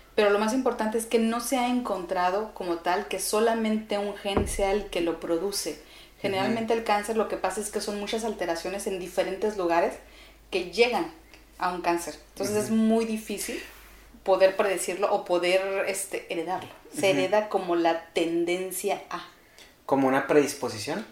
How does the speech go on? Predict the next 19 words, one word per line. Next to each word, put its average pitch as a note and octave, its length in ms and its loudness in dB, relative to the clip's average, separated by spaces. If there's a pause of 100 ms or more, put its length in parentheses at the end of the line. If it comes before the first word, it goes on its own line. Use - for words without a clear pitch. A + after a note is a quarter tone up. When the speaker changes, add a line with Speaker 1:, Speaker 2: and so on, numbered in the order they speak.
Speaker 1:
En D4+ 160 6
algunos G4+ 480 6
casos G4 500 2
es C4+ 160 0
más C#4+ 320 2
bien C#4+ 380 2
por C#4 180 6
los, G3 640 4
eh, F3+ 640 -6
a G3+ 100 0
lo F#3+ 140 2
que G3 100 -4
se - 80 0
expone. F#3 500 -2 (140)
Por F#3+ 140 6
ejemplo, G#3 200 0
en B3 140 0
cáncer, A3+ 480 0 (480)
eh, F#3 580 -2